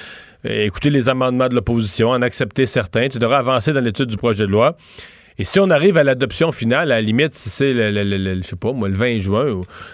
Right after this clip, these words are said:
je veux dire, on rappelle la Chambre pour une journée, et là, là, faut que l'ensemble des députés, il faut que l'ensemble de la Chambre soit rappelé pour voter. Mais dans l'intervalle, il peut y avoir plusieurs jours où ce n'est que cette commission-là qui siège, la, la commission spécifique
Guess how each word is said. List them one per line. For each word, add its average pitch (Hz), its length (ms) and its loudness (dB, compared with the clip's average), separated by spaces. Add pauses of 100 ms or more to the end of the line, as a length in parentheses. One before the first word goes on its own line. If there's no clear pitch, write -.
(140)
je 98 60 -6
veux 101 80 0
dire, 90 80 -2
on 87 120 -2
rappelle 101 260 2
la 117 80 2
Chambre 127 200 0
pour 110 140 0
une 120 100 -2
journée, 110 360 0
et 127 60 2
là, 120 260 2
là, 139 100 2
faut 131 160 -4
que 113 80 -4
l'ensemble 127 380 0
des 120 80 0
députés, 117 340 -2
il 131 80 0
faut 113 140 -4
que 123 100 -2
l'ensemble 131 280 0
de - 20 -2
la 117 80 0
Chambre 131 200 0
soit 117 180 -2
rappelé 120 300 -2
pour 120 200 -2
voter. 127 480 0 (720)
Mais 107 340 0
dans 127 180 0
l'intervalle, 139 540 2
il 120 40 -8
peut 120 80 0
y - 20 2
avoir 123 160 2
plusieurs 131 400 0
jours 143 160 0
où 135 80 -2
ce 131 100 -2
n'est 127 140 0
que 147 160 0
cette 135 240 -4
commission-là 120 640 0
qui - 160 -10
siège, 143 300 2
la, 127 100 0 (300)
la 117 140 2
commission 135 380 0
spécifique 147 680 -2